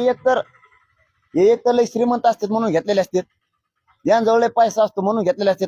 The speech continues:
कारण हे बहुतेक फंड देतात पक्षाला म्हणून यांना घेतात, किंवा हे भांडण लावायला, दंगली लावायला पक्के असतात म्हणून यांना घेतलेलं असतं. हे भा-, मारामाऱ्या लावण्यात आणि दुसऱ्याचं आंदोलन मोडण्यात माहीर असतात, कारण हे व्यवसाय करताना दुसऱ्याचा व्यवसाय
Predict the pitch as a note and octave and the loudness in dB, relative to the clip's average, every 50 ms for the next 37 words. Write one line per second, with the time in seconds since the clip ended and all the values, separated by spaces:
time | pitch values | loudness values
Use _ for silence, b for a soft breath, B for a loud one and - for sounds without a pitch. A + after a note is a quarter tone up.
0 | - G3+ F#3+ F#3+ F3+ E3 F3 G3 G3+ F3+ F#3 F3 - - D#3+ E3+ E3+ D#3+ F3 F3 | -2 -2 0 0 0 0 0 0 0 0 -2 -4 -4 -4 -4 -4 -2 -2 -2 -2
1 | E3+ E3+ - - E3 C3+ - C#3+ C3+ C3+ - _ _ _ _ _ _ _ _ _ | -2 -2 -2 -4 -6 -4 -2 -2 -2 -2 -4 _ _ _ _ _ _ _ _ _
2 | _ _ _ _ _ _ _ _ _ _ _ _ _ _ _ - C#3 G3 A#3+ C4 | _ _ _ _ _ _ _ _ _ _ _ _ _ _ _ -4 -2 0 0 0
3 | B3+ A#3+ A3+ A#3 A3+ G#3+ G3 F3 D#3+ E3+ C#3 E3 - - _ _ _ _ _ _ | 0 0 0 0 0 0 0 0 0 0 0 -2 -4 -4 _ _ _ _ _ _
4 | _ _ _ G#3 A3 A#3+ A3+ G3+ A3 A3+ F#3 E3 E3 F3+ G#3 A#3 A#3 A3 G#3+ G#3 | _ _ _ 0 0 2 2 2 0 0 0 -2 -2 0 0 0 0 2 2 2
5 | G#3 G#3 G#3 G#3+ G3 E3+ G3 G#3 A3 G#3+ A3 G#3+ G#3 G3+ G3+ G3+ - - G3+ - | 2 2 2 0 0 -2 -2 -2 0 0 0 2 2 2 2 0 -2 -6 -10 -10
6 | _ G#3+ G#3 F#3 - - F#3+ D#3 E3 F3+ G3+ G#3+ G#3+ G#3 G3+ F3+ D#3 - C#3+ B2 | _ -4 -4 -4 -4 -6 -10 -8 -6 -4 -4 -2 -2 -4 -2 -2 -2 -4 -4 -4
7 | D#3+ E3 D#3 D3+ C3+ - - C#3 - _ _ _ _ _ _ _ _ _ _ _ | -2 -2 -2 -2 -2 -4 -8 -8 -8 _ _ _ _ _ _ _ _ _ _ _
8 | - G3 A3+ A#3 E3+ F3+ D#3 E3+ F#3+ G#3 A3 A3 A3+ A3+ A3+ A3+ A3 A3 G#3+ A3 | -2 0 0 0 0 -2 -2 -2 -2 -2 0 0 0 -2 0 0 0 0 2 0
9 | G#3+ A3 A3 G#3+ - G#3+ G#3+ G#3 G#3+ - F#3+ E3+ F#3+ F#3 G3 G#3 G#3 G#3 G#3 G3+ | 0 -2 -2 -4 -6 -6 -10 -10 -10 -10 -8 -4 -4 -4 -4 -2 -2 -2 -2 -4
10 | G3+ G3 G3+ G3+ G3 G3+ F#3+ _ F3+ G3+ G#3+ G#3 G#3+ A3+ A3 G#3+ F#3 - - A2 | -4 -4 -4 -4 -2 -4 -4 _ -4 -2 0 2 2 2 2 2 0 -4 -10 -18
11 | - _ _ _ _ _ _ _ _ _ _ _ _ _ _ _ _ _ _ _ | -18 _ _ _ _ _ _ _ _ _ _ _ _ _ _ _ _ _ _ _
12 | _ _ _ _ _ - E3+ G3+ G#3+ G#3 G3+ G3+ G#3 A3 A3 G#3+ - A#3+ A#3 A3+ | _ _ _ _ _ -2 0 0 2 2 2 2 2 2 2 0 0 0 0 0
13 | - A3 G#3+ - A#3 A#3 G#3 E3+ E3+ A3 G#3+ - B3 B3+ B3+ B3+ B3 A#3+ A#3 - | 0 -2 -2 -2 -2 -4 -4 -4 -6 -6 -2 0 0 0 2 2 2 2 2 2
14 | - A#3 | 0 0